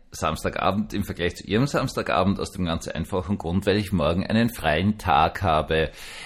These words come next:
Das heißt, ich darf heute so ganz entspannt einfach ein bisschen herumerzählen.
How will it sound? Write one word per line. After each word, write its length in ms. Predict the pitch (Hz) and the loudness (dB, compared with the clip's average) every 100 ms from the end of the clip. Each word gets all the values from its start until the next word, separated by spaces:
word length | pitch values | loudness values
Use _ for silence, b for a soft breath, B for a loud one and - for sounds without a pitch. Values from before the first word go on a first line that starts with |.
| B - | B -2
Das 240 | 85 - | 0 4
heißt, 460 | 92 131 - - - | 6 6 2 -6 -8
ich 160 | - | -2
darf 380 | 73 80 107 - | 4 4 4 2
heute 320 | 76 95 104 | 0 2 0
so 100 | - | -4
ganz 420 | - 80 110 135 - | 0 2 4 2 0
entspannt 720 | 110 - - 76 80 - - | -4 -4 0 2 0 -4 -2
einfach 540 | 117 147 160 147 - - - | 0 0 0 0 -4 -8 -2
ein 160 | 127 | -2
bisschen 320 | 107 104 123 | -2 -2 0
herumerzählen. 960 | 123 107 104 92 80 - 71 64 60 64 | 2 4 4 2 0 -4 -6 -6 -10 -12